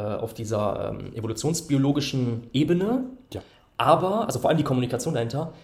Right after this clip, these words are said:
Speaker 1: aber was sich halt verändert hat, ist die Gesellschaft und das gesellschaftliche Zusammenleben.
Speaker 2: Ri-,
Speaker 1: Ja,
Speaker 2: richtig,
Speaker 1: natürlich.
Speaker 2: genau. Wir können, also
Speaker 1: Ähm,
Speaker 2: wir können jetzt nicht mehr heutzutage
Speaker 1: was auch
Speaker 2: mit, äh, mit einer Keule und, äh, einer,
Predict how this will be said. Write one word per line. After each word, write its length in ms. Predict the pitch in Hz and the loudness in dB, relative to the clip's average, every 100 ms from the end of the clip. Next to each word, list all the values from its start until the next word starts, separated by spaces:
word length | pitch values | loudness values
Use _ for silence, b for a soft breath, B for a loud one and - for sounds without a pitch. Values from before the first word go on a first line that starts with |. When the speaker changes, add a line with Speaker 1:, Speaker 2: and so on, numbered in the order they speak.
| B | B
Speaker 1:
aber 260 | - 165 196 | 0 4 6
was 120 | 165 | 4
sich 140 | 185 160 | 2 0
halt 100 | 143 | 0
verändert 380 | - 165 131 | 0 0 2
hat, 240 | 135 - - B B | 0 -4 -8 B B
ist 160 | 139 - | -4 -4
die 60 | 120 | -2
Gesellschaft 840 | 120 131 170 185 214 - - - - - | 2 4 4 0 -4 -8 -14 -16 -20 -4
und 120 | 139 | 0
das 140 | 139 - | 2 2
gesellschaftliche 540 | 131 165 151 - 123 | 2 2 0 -4 -8
Zusammenleben. 640 | - 120 139 113 101 95 95 | -6 0 2 2 0 -6 -6
Speaker 2:
Ri-, 200 | 120 120 | -6 -4
Speaker 1:
Ja, 80 | - | -4
Speaker 2:
richtig, 140 | 117 | -2
Speaker 1:
natürlich. 360 | 113 101 110 120 | -2 -2 0 0
Speaker 2:
genau. 200 | 113 98 | 0 -2
Wir 80 | 107 | -6
können, 200 | - 143 - | -8 -10 0
also 240 | 120 117 | 4 4
Speaker 1:
Ähm, 60 | 117 | 2
Speaker 2:
wir 40 | |
können 240 | 117 151 151 | 2 0 2
jetzt 220 | 131 - | 0 0
nicht 160 | 151 147 | -4 -2
mehr 200 | 151 143 | -4 -2
heutzutage 360 | 143 - 113 | -4 -4 -2
Speaker 1:
was 200 | 131 147 | 0 2
auch 40 | 147 | 0
Speaker 2:
mit, 300 | 127 123 - | -2 -4 -6
äh, 200 | 117 110 B B - | -6 -6 B B -14
mit 120 | 120 | -8
einer 180 | 117 107 | -6 -6
Keule 500 | - 147 160 175 170 | -2 0 2 0 0
und, 300 | 127 120 - | -2 -4 -6
äh, 40 | |
einer, 440 | 113 113 117 113 | -10 -8 -6 -8